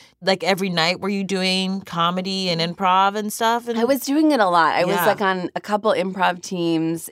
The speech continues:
Speaker 2: and I was taking a lot of classes and stuff. So pretty much almost every night.
Speaker 1: And then, okay, so you were doing this, you had the ad job during the day. Were you starting to get, like, comedy, like, paid comedy gigs? Or how, how was
Speaker 2: Yeah,
Speaker 1: it going?
Speaker 2: so,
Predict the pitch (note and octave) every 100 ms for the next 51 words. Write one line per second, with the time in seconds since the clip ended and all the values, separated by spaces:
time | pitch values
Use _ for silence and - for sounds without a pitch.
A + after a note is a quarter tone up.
0 | - D#3 D3 D3 D3 D3 - - - -
1 | E3+ E3+ F#3 F3+ E3+ D#3 D3+ - D3 D3
2 | D#3 D3+ C#3+ D3+ D3+ C#3+ - C#3+ C#3 C3+
3 | - - - - - B3+ B3+ C#4 G4 G#4+
4 | - - G#3 G3+ - F3 E3+ E3 D3 B2+
5 | - - - - A#3 A#3+ B3+ G3 B3+ G#3+
6 | A#3 A3 A3 A3+ A#3+ B3 A#3+ B3 G3+ F3+
7 | G3 - F#3 F#3+ F#3 F3 F#3 E3+ E3 E3
8 | D#3+ D#3 D#3+ F3 G3 - G#3+ G3+ F#3+ F#3+
9 | G#2+ D3+ D3 - - D#3+ E3+ F3+ F3 F3
10 | E3+ D#3+ D3+ F#3+ E3 - D#3+ D#3 F#3+ F#3
11 | A3 A#3+ B3+ A#3+ - D#3 E3+ D#3+ D#3+ D3+
12 | - - E3 E3+ E3 E3 - - D#3 F3
13 | B3+ A#3+ A3+ D#3+ C#4+ C4+ C4+